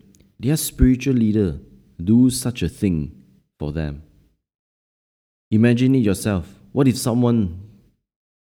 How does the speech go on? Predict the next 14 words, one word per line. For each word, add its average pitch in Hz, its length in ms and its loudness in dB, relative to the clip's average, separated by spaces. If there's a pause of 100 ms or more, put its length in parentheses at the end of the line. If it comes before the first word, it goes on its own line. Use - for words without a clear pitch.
(120)
come 143 220 -4
to 107 100 -2
you 110 360 -2 (240)
and 90 140 -2
take - 160 -2
up 104 100 0
your 110 140 2
feet 117 460 -2
to - 80 -2
clean 104 240 0
it 95 120 -2
with 76 120 -4
water? 78 460 -4 (1800)
Perhaps 117 680 0